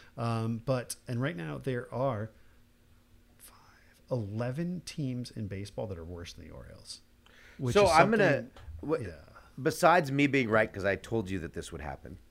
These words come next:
Speaker 1: Uh-huh.
Speaker 2: Um, how does it feel to, I'm guessing now you're following the Orioles a bit closer than you were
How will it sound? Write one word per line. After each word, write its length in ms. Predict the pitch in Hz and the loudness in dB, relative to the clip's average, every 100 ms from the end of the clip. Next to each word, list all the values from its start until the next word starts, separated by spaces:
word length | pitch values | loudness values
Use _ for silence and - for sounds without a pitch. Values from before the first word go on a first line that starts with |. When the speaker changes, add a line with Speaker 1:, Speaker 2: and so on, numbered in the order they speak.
| - - - | -20 -16 -6
Speaker 1:
Uh-huh. 360 | 117 107 - 104 | -4 -2 -2 0
Speaker 2:
Um, 580 | 104 101 92 90 90 - - - - - - - - - - - - - - - _ - | 2 2 0 -2 -8 -14 -20 -20 -20 -20 -20 -20 -20 -20 -20 -20 -20 -20 -20 -20 _ -10
how 240 | - 143 190 | 2 6 8
does 160 | 175 | 8
it 120 | 180 | 4
feel 540 | - - 151 151 139 120 | 0 -6 4 6 8 6
to, 400 | - 127 120 120 | -2 -2 0 0
I'm 320 | 117 117 92 82 | 0 0 -4 2
guessing 500 | 123 131 - 123 117 | 4 4 0 0 4
now 180 | 117 | 4
you're 400 | 113 104 104 92 90 _ _ _ _ - - - - | 4 4 2 0 -6 _ _ _ _ -20 -20 -20 -20
following 480 | - - 135 131 117 | -6 6 10 10 6
the 100 | 107 | 4
Orioles 380 | 107 110 104 95 | 4 6 6 2
a 60 | 90 | -2
bit 300 | 73 110 104 | -2 -2 -2
closer 400 | - 110 101 98 | 0 0 2 -2
than 160 | 85 90 | -2 -2
you 100 | 90 | -4
were 560 | 87 90 90 87 87 | -2 0 0 0 -4